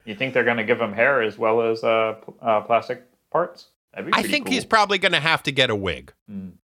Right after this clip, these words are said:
Speaker 2: I mean, I don't think you can make plastics that can grow hair. And it would be really asymmetrical if they put hair on his previously robot half of his head,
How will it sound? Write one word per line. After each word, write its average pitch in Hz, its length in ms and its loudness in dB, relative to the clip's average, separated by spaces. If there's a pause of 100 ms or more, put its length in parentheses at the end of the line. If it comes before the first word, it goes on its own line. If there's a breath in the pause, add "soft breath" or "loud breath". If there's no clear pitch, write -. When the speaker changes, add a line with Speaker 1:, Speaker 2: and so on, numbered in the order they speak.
Speaker 2:
I 135 100 2
mean, 147 300 2
I 131 300 -2 (120)
don't 160 400 0
think 147 440 -6
you 120 120 -6
can 107 260 -8
make 110 280 -6
plastics - 600 -2
that 98 200 -8
can 82 220 -12
grow 85 380 -8
hair. 71 400 -16 (160)
And 123 140 2
it 120 100 0
would 104 260 -4
be 127 240 -2
really 139 540 -2
asymmetrical 101 960 -4
if 82 120 -8
they 85 140 -6
put - 460 -6
hair 95 500 -6
on 87 200 -6
his 80 340 -12 (140)
previously 98 840 -8
robot 85 640 -8
half 82 340 -8
of 80 120 -16
his 76 220 -14
head, 78 440 -16